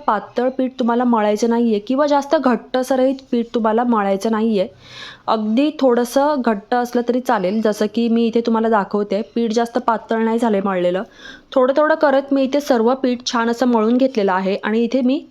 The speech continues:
तीन मोठे मोठे असे उंडे तयार केलेले आहेत. आता आपल्याला इथे छान अशा काटेरी चकल्या तयार करून घ्यायच्या आहेत. त्यासाठी पहिल्यांदा थोडंसं पीठ मी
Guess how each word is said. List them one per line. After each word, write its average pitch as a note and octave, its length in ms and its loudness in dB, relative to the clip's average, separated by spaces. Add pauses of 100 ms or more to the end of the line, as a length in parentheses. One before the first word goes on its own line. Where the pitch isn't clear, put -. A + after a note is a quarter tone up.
तीन B3+ 280 0
मोठे A3+ 280 0
मोठे A#3 240 0
असे A#3+ 180 -2
उंडे G#3+ 440 2
तयार G3 200 -2
केलेले F#3 280 -2
आहेत. F3+ 220 -4 (480)
आता A3+ 260 0
आपल्याला D#4 320 2
इथे D4 320 0
छान B3 300 2
अशा C#4+ 200 0
काटेरी A#3+ 420 0
चकल्या A#3 420 0
तयार A#3+ 180 2
करून B3 280 0
घ्यायच्या G#3 360 0
आहेत. F#3+ 140 -8
त्यासाठी B3+ 380 0
पहिल्यांदा C4 540 0
थोडंसं A#3+ 340 2
पीठ C4+ 340 -4
मी C#4 200 0